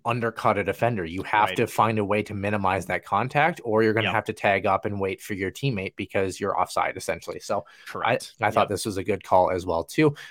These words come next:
Speaker 1: Western Michigan, Hugh Larkin, a slashing minor at the thirteen twenty-three mark. Nick, I only have one clip of this. This one is about as cut and dry as they possibly <laughs> get coming
Speaker 2: Can't
Speaker 1: into
Speaker 2: get
Speaker 1: the,
Speaker 2: it.
Speaker 1: yeah, coming into the defensive zone if you're Western Michigan, right down here in the corner.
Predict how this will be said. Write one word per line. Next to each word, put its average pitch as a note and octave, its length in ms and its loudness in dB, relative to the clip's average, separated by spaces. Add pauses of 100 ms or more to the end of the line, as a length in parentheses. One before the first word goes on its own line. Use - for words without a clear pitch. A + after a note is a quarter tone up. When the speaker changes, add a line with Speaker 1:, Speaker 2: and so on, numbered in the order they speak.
Speaker 1:
Western D3 300 4
Michigan, C#3+ 420 4
Hugh B2 240 2
Larkin, G#2+ 380 4
a - 20 -2
slashing G#2 480 2
minor G2+ 320 2
at G2 120 0
the F#2+ 80 -8
thirteen G#2+ 300 0
twenty-three G2+ 340 -2
mark. A2+ 220 2
Nick, A#2 220 2
I G#2+ 60 4
only G#2 220 2
have F#2+ 160 2
one G2 180 0
clip G2 240 2
of G2 40 -2
this. F#2+ 140 0
This A2+ 180 -6
one G2 160 4
is F2 140 -2
about F2 240 0
as E2+ 140 -2
cut - 200 -2
and F#2+ 80 -12
dry F2 300 4
as D#2+ 100 -4
they F2+ 120 -2
possibly F2 580 0 (320)
<laughs> - 480 -2
get B2+ 240 2
coming A2 240 0
Speaker 2:
Can't G#2+ 180 0
Speaker 1:
into G#2 60 0
Speaker 2:
get G2+ 60 2
Speaker 1:
the, G#2 100 4
Speaker 2:
it. G#2 100 0 (240)
Speaker 1:
yeah, G#2 240 4 (300)
coming A2+ 300 -2
into G#2+ 200 2
the G2 120 0
defensive G#2 400 0
zone G2 200 0
if F#2+ 100 -6
you're F#2+ 60 -2
Western G2 280 0
Michigan, A2 340 0
right F#2+ 180 4
down F2 160 0
here F2+ 140 -2
in E2+ 60 -2
the E2+ 80 -4
corner. F#2+ 400 0